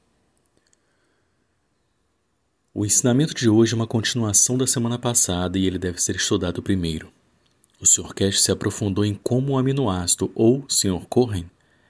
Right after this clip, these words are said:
é o segredo de como somos criados, e nessa criação há uma conexão embutida entre nós e nosso Criador e toda a criação.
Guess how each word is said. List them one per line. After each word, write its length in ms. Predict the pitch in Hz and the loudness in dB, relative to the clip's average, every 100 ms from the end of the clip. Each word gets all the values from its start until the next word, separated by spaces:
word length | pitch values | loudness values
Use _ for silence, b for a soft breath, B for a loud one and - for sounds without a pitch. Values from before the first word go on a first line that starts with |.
| - | 0
é 80 | |
o 80 | 104 | 2
segredo 440 | 107 110 101 113 113 | 4 2 4 2 0
de 100 | - | -6
como 300 | - 151 151 | -2 -2 0
somos 280 | - 127 | -2 -2
criados, 720 | - - 92 82 80 - - - | -4 -2 -2 -2 -8 -12 -14 -10
e 100 | 120 | -4
nessa 260 | 90 87 90 | -2 -2 -4
criação 640 | - 85 80 - 104 110 - b b b | -4 -2 0 0 -2 -6 -12 b b b
há 80 | - | 0
uma 120 | 98 | 0
conexão 560 | 98 - 98 - - 123 | 0 -4 -6 0 0 0
embutida 400 | 143 135 - 98 | -2 -2 -4 -2
entre 240 | 92 - | 0 0
nós 460 | 87 87 113 139 - | 0 -2 -4 -2 -4
e 80 | - | -4
nosso 300 | 120 117 - | -4 0 0
Criador 480 | 120 135 117 92 95 | 0 -2 0 0 0
e 80 | 98 | -2
toda 400 | - 90 85 85 | -4 -4 -4 -6
a 20 | |
criação. 560 | - 90 - 82 78 | -4 -2 0 -2 -6